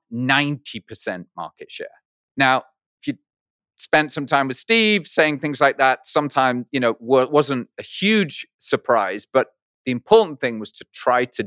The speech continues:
dig in to understand what he was talking about, because it was audacious, but it was also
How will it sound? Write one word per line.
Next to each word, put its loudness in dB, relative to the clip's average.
dig -4
in -4
to -8
understand -6
what -4
he -12
was -14
talking -6
about, -10
because -10
it -6
was -2
audacious, 0
but -6
it -6
was -10
also -4